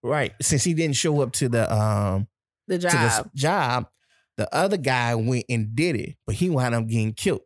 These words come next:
Speaker 2: Oh.
Speaker 1: 'Cause they were supposed to kill, well, he killed, he killed the, uh, they were supposed to kill a judge. So he, he shot the judge,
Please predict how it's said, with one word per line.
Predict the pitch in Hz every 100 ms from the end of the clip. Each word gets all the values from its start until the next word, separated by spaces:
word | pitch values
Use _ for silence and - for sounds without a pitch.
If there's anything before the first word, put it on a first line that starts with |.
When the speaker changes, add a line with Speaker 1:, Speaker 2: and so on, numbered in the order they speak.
| _
Speaker 2:
Oh. | - 180 180 180 180 180 180 175 170 160 156
Speaker 1:
'Cause | 147
they | 135
were | 135
supposed | - 135
to | 139
kill, | - 143 131 - -
well, | 143
he | 143 190
killed, | - 240 208 127
he | 202
killed | 202 220 208 165
the, | 127 - -
uh, | 147 135 131
they | 131
were | 127
supposed | - - - 175 -
to |
kill | - 147
a | 113
judge. | 104 151 143 104
So | - 113
he, | 180
he | 180 208
shot | - 196 147
the |
judge, | 117 120 165 143 120